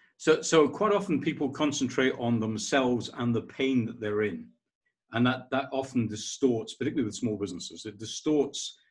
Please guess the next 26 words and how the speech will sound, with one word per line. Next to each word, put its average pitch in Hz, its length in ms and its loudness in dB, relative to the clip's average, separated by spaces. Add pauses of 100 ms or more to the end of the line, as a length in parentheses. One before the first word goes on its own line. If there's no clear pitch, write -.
(120)
their 110 100 -4
perception - 560 -6
of 98 80 -8
the 101 80 -6
business. 92 540 -8 (520)
And 117 280 4
they 120 100 6
get, 123 260 -2 (320)
I, 135 140 0
I 135 220 -2
find, 107 280 -6
quite 120 140 -2
emotional 107 500 0
sometimes 92 680 -10 (340)
about 107 460 -2 (120)
trying 117 260 -2
to 104 120 -10
fix - 280 -8
a 98 40 -8
problem 107 380 -4
that 104 100 -12
they 104 100 -8
think 101 300 -6
is 95 160 -4
the 98 60 -8
problem. 90 400 -6